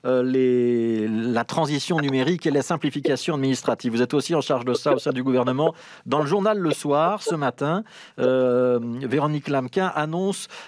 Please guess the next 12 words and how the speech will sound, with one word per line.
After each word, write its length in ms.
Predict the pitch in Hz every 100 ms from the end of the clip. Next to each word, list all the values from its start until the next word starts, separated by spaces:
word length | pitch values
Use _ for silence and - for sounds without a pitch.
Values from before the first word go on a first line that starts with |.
| -
euh, 100 | 131
que 140 | -
vous 160 | 147 156
voulez 320 | 147 180 202
réformer 680 | 165 160 202 - 185 160 190
ou 80 | 175
en 40 |
tout 120 | 156 160
cas, 180 | 208 - - - 127
euh, 120 | 143
instaurer 680 | 185 190 - 185 175 165 196
une, 380 | 165 160 156